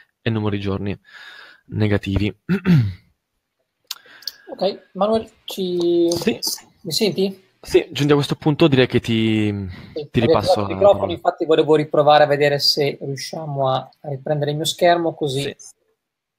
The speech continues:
Speaker 2: visto qualche domanda anche adesso qua in chat, proviamo
Speaker 1: Ok, adesso torno di là
Speaker 2: a avere
Speaker 1: appena
Speaker 2: qualche
Speaker 1: mi preso lo
Speaker 2: risposta.
Speaker 1: schermo.
Speaker 2: Eh, esatto, vediamo se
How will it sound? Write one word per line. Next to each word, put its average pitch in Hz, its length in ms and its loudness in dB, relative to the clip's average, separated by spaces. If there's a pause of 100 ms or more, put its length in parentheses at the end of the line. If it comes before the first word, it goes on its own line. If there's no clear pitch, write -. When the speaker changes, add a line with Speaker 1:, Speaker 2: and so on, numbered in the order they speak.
(600)
Speaker 2:
visto 160 240 -12
qualche 160 200 -2
domanda 143 460 0
anche 135 220 -2
adesso 135 320 -4
qua 143 100 -4
in 135 140 -4
chat, 135 440 -2
proviamo 127 340 -4
Speaker 1:
Ok, 123 60 -4
adesso 104 280 -2
torno 101 200 -8
di 98 100 -8
là 101 160 -4
Speaker 2:
a - 60 -10
avere - 160 -20
Speaker 1:
appena 104 200 -10
Speaker 2:
qualche 135 220 0
Speaker 1:
mi 151 40 -12
preso 110 160 -8
lo 113 60 -2
Speaker 2:
risposta. 160 220 2
Speaker 1:
schermo. 135 320 -6 (2000)
Speaker 2:
Eh, 135 260 -6
esatto, 147 440 -6
vediamo 139 380 -4
se - 400 -2